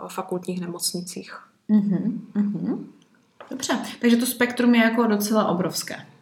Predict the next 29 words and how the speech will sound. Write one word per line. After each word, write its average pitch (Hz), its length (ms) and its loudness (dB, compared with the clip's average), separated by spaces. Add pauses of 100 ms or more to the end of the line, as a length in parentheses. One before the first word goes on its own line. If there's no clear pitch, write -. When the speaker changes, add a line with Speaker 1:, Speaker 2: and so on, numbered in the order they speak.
(100)
Speaker 1:
Mhm. 233 280 6
Kdyby 240 180 8
Speaker 2:
Mhm. 262 100 8
Speaker 1:
se 262 160 2
někdo 247 240 6
nenašel 240 420 6
právě 226 300 4
v 226 40 2
práci 220 340 4
na 220 80 6
tom 226 220 2
porodním 220 380 6
sále, 208 460 4
přišlo 208 260 -2
by 202 80 2
mu 208 120 8
to 202 200 4 (380)
náročné, 196 560 4 (100)
prostě - 260 -6
by 180 60 -6
si 190 140 -2
řekl, 196 200 0
že 190 260 0
to 175 120 -4
asi - 220 -4
by 185 180 -4 (220)
celý 180 220 -2
život 185 220 -4
nezvládl, 170 640 0